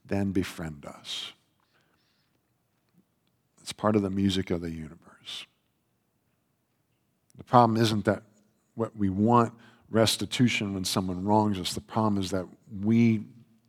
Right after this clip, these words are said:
view ourselves as judge and executioner, and God says that he is the avenger of our wrong. He's the rightful judge. "Vengeance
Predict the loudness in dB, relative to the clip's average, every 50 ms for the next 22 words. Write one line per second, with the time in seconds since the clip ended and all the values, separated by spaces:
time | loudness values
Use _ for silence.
0 | -18 -10 -4 0 2 2 2 2 2 0 0 0 0 0 0 -2 -2 -6 -8 -8
1 | -10 -10 -4 0 2 4 4 4 2 2 0 -4 -4 -6 -8 -8 -8 -8 -10 -10
2 | -6 -4 -4 -4 -4 -6 -8 -8 -6 -4 -4 -4 -6 -6 -4 -2 -2 -2 -2 -2
3 | -2 -4 -4 -4 -4 -6 -6 -6 -8 -8 -8 -12 -14 -6 -2 0 0 2 0 0
4 | -2 -6 -8 -8 -6 -4 -4 -4 -2 -4 -6 -8 -8 -8 -10 -10 -12 -14 -16 -16
5 | -14 -14 -14 -14 -16 _ -14 -14 -14 -14 -16 -20 -20 -20 -20 -20 -20 _ _ _
6 | -20 -20 -20 -20 _ _ -20 -20 -20 -20 -20 -20 _ 2 6 8 10 10 10 8
7 | 6 2 2 2 2 0 0 -2 -8 -14 -16 -14 -14 -14 -16 -16 -18 -18 -16 -14
8 | -16 -16 -16 -4 0 2 4 4 4 4 2 0 -2 -2 -2 -4 -4 -4